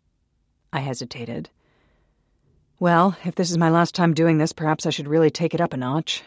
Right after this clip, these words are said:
do something more extravagant to finish on a good note. I searched for an exotic flower shop.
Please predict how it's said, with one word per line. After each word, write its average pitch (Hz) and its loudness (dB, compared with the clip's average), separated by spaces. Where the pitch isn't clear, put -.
do 151 -4
something 151 0
more 151 4
extravagant 147 0
to 147 -6
finish 147 -4
on 143 -2
a 147 -2
good 151 0
note. 127 -6
I 143 0
searched 135 -4
for 127 -6
an 123 -4
exotic 123 -6
flower 127 -6
shop. - -12